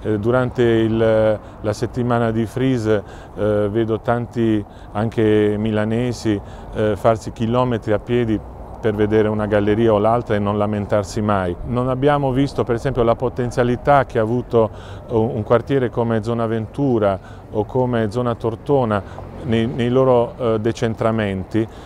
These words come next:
però sono stati decentramenti, ehm, legati a delle volontà di piccoli imprenditori,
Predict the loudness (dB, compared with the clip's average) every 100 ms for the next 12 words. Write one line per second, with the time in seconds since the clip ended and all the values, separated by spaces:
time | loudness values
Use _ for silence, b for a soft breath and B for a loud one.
0 | B B -18 -18 -6 2 4 4 0 -2
1 | 0 0 2 2 0 -4 -2 -2 -2 -2
2 | 2 0 0 B B -4 2 2 4 2
3 | 0 -2 -4 -8 B B -6 0 2 4
4 | 4 2 2 4 4 4 2 2 2 0
5 | -4 -2 2 2 0 -10 -20 -20 -20 -18
6 | -16 -16 -16 -20 -20 -20 -18 -18 -18 -18
7 | -18 -20 -20 -20 -20 -16 -12 -8 -6 -6
8 | -6 -8 0 0 0 0 0 2 0 4
9 | 4 4 0